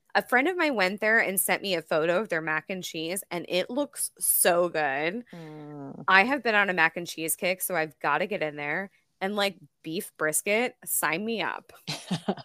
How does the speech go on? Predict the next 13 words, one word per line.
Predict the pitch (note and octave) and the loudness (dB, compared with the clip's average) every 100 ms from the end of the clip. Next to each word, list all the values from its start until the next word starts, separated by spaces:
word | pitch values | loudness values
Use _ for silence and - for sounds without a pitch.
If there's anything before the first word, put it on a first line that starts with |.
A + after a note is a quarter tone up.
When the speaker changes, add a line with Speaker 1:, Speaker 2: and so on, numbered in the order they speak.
| - F#3+ | -10 -6
Speaker 2:
Yeah, | E3 - | -6 -4
we'll | - D#3+ | -6 -6
have | E3 | -8
to | E3+ | -6
check | D#3 - | -6 -8
them | - | -12
out | - - | -10 -10
for | - D#3 | -10 -6
sure. | - - - - - - - _ _ - | -2 -4 -4 -16 -14 -14 -18 _ _ -8
Speaker 1:
Taco | - B3 C4+ D#4 D4+ | 6 6 8 6 6
and | A#3+ A#3 | 4 2
margarita | A3 A#3 A#3+ C4 A#3+ | 2 2 0 0 -2
fans | - F#3 F#3 | 0 0 0